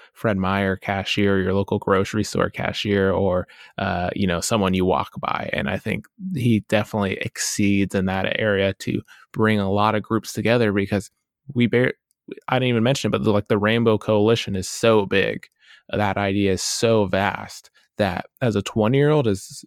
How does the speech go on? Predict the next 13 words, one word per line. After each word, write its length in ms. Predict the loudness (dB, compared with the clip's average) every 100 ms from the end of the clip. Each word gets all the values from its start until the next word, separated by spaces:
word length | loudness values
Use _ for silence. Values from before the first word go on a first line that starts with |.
| _
absurd 760 | -4 -4 -4 -8 0 4 4 2
to 100 | -2
think 240 | -4 -2
about 280 | -2 -2 -4 -6 _
getting 260 | -2 0 0
all 320 | 0 0 0
of 120 | 0
the 100 | 0
agreements 640 | 0 0 0 2 0 -4 -6
to 140 | -2
do 160 | 0 -2
that. 280 | -2 -6 -6
So 300 | -2 -2